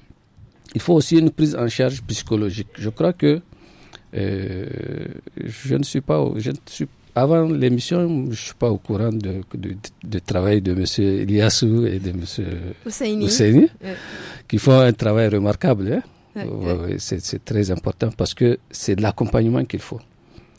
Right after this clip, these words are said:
Speaker 1: D'accord. Nous, on soigne, on tourne le dos, c'est fini. Mais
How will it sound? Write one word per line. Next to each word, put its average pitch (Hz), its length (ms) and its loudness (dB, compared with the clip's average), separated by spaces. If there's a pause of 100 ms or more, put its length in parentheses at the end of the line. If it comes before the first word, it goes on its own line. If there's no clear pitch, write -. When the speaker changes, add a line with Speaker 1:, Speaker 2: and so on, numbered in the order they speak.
(160)
Speaker 1:
D'accord. - 300 -8
Nous, 127 360 2
on 101 220 -6
soigne, 127 540 2 (440)
on 98 80 -4
tourne 120 300 0
le 104 100 2
dos, 110 140 0
c'est - 180 -8
fini. 98 280 -4 (580)
Mais 135 420 0